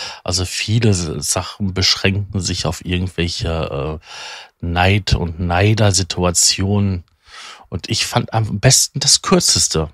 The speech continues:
was ich finden konnte. Es sind nur drei Wörter. Und das ist, Neid ist mühelos. Ja, natürlich. Wenn ich hingehe und, äh, jemanden anderen, ähm, das von jemand anderen etwas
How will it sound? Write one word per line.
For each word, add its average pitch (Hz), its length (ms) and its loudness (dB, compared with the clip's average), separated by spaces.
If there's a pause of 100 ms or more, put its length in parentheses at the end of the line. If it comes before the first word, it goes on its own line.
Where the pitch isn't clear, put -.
(180)
was - 180 -2
ich 92 100 -2
finden 82 240 -6
konnte. - 280 -6
Es 101 100 0
sind 139 240 0
nur 117 200 4 (220)
drei 113 320 4 (100)
Wörter. 92 520 2 (680)
Und 98 320 -2
das 113 180 4
ist, - 380 0 (380)
Neid 104 340 2
ist - 320 0
mühelos. 85 640 2 (640)
Ja, 113 200 2
natürlich. 113 760 2 (880)
Wenn 117 120 6
ich 120 160 4
hingehe 135 440 4
und, 113 320 2
äh, 110 180 4
jemanden 110 840 2 (400)
anderen, 127 640 2
ähm, 107 420 2 (880)
das - 340 0 (360)
von - 180 -2
jemand 120 300 4
anderen 143 260 6
etwas - 440 2